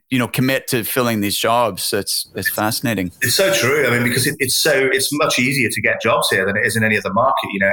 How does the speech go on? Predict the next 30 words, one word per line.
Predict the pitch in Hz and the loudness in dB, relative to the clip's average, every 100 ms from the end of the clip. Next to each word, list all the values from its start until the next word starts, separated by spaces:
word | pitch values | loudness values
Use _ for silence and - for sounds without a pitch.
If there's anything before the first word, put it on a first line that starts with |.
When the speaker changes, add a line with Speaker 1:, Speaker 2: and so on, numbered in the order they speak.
| 120 | 2
Speaker 2:
every | 117 120 | 0 0
single | 113 - 113 107 101 98 | 0 0 0 0 -2 0
client, | 110 104 95 87 - _ _ _ _ _ _ _ _ - _ 95 | 2 2 2 0 -8 _ _ _ _ _ _ _ _ -20 _ -4
big | 127 123 - | 0 0 0
international | 117 117 110 107 98 | 0 0 0 0 0
client, | 110 101 | 0 0
is | 95 | 0
recruiting | 104 - 120 117 101 | -2 0 0 0 -2
for | 98 | -2
bilingual | 101 101 98 92 92 - | 2 2 2 -2 -4 0
talent. | 107 - - - - - - _ - | 2 2 -2 -8 -18 -20 -20 _ -2
And | 95 95 95 92 90 | 0 2 2 0 -2
Speaker 1:
Yeah. | 92 - _ - - | -4 -6 _ -20 -6
Speaker 2:
it's, | - - - - 117 | -2 0 0 0 0
it's | 117 | 0
in | 117 | 0
such | - 147 - | 0 0 0
short | - 107 - | 0 0 0
supply. | 110 120 113 | 0 0 2
They | 113 | 2
actually | - - 104 | 0 0 0
do | 127 127 | 0 2
need | 113 135 | 2 0
to | 135 | 0
motivate | 104 123 131 104 98 | 0 0 0 0 0
you | 98 | -2
as | 95 | -2
a | |
recruiter | 95 - 135 - | -6 -2 -2 -2
to | - | -6